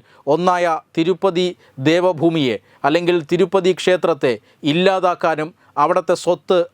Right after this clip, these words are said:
അടിച്ചുമാറ്റാനും വിശ്വാസികളെ മതം മാറ്റി മതപരിവർത്തന ലോബികൾക്ക് യഥേഷ്ടം വിലസാനുമുള്ള എല്ലാ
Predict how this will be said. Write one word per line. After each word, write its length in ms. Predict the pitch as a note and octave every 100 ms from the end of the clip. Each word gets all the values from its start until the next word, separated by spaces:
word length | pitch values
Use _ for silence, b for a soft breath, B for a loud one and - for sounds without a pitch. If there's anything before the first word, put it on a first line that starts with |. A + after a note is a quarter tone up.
| D3
അടിച്ചുമാറ്റാനും 760 | E3+ D#3 F#3+ F3 D3+ E3 E3 F#3+ b b D3+
വിശ്വാസികളെ 640 | D#3+ F#3+ F#3+ F#3 F3+ F3+ E3+
മതം 240 | E3 F3+ F#3
മാറ്റി 280 | F3+ D#3 F3 E3+ b b D3
മതപരിവർത്തന 760 | E3 F#3+ F#3 F#3 F#3 E3+ F#3 F3 E3+
ലോബികൾക്ക് 600 | F3 F3 E3+ E3+ E3+ D#3+ b b - D3
യഥേഷ്ടം 560 | D#3 G3+ G3+ - F#3 E3 D3 b -
വിലസാനുമുള്ള 760 | D#3 F3+ G3 G#3 F#3+ F3+ F3 E3 E3+ D#3+ D#3+
എല്ലാ 220 | F3+